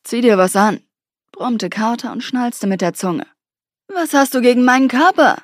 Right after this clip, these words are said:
Fragte sein Freund pikiert und kratzte sich die nackte Brust, während er damit fortfuhr, sich aus dem Neoprenanzug zu schälen. Er ist zu präsent.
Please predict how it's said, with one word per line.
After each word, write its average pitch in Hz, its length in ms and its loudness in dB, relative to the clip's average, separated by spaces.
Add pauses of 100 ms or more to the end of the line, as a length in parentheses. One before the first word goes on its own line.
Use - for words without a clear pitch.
(400)
Fragte - 440 -10
sein 156 200 -2
Freund 185 320 -6
pikiert 262 500 -10
und 269 160 -8
kratzte 294 420 -8
sich 196 200 -6
die 175 100 -6
nackte 180 320 -4
Brust, 196 520 -10
während 240 280 -6
er 196 80 -4
damit 185 260 -2
fortfuhr, 240 480 -8
sich 202 240 -8
aus 175 120 -6
dem 175 160 -6
Neoprenanzug 175 840 -6
zu 175 140 -10
schälen. 131 320 -8 (680)
Er 135 180 -4
ist 190 220 -8
zu 202 120 -4
präsent. 208 680 -4